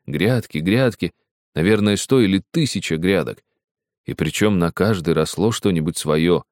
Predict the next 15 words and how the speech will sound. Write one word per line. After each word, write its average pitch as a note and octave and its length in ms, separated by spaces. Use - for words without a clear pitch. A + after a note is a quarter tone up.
пшеница, F#2 720
турнепс, F#2+ 540
Ольга D2+ 260
их F2 120
знала F2+ 280
по - 120
деревне, E2 440
горох. G2 500
Потом B2+ 300
неизвестно A#2+ 560
что, G2+ 300
неизвестно G2 680
что, G2 320
неизвестно F#2 680
что. A#2+ 380